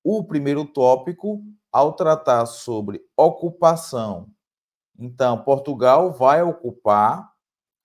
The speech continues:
o Brasil. Afinal, esse território, ele é habitado por pessoas, né, que chegaram há milhares de anos, bem antes da chegada dos portugueses, né? E focar, claro, em Pernambuco.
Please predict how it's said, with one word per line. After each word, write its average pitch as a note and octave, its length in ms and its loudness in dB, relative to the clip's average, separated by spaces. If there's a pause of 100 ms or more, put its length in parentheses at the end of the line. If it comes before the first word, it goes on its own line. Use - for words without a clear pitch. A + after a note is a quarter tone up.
o B2 80 -10
Brasil. C#3 680 -4 (540)
Afinal, A2+ 640 -2
esse C#3 180 -12
território, A2+ 920 -6 (680)
ele A#2 440 -8
é G2+ 80 -2
habitado A#2 720 -6
por C#3+ 160 -16
pessoas, A#2 920 -12 (340)
né, B2 240 -14 (880)
que - 80 -20
chegaram A#2 600 -2
há B2 120 -2
milhares E3 560 -4
de G3 120 -8
anos, C#3 600 -12
bem G3 180 -6
antes G3+ 380 -8
da C3 120 -8
chegada A#2 400 -4
dos G#2+ 160 -14
portugueses, F#2 760 -12
né? G#2+ 180 -16 (480)
E B2+ 60 -20
focar, D3 560 -2
claro, A#2+ 400 0
em C#3 100 -14
Pernambuco. C#3 640 -14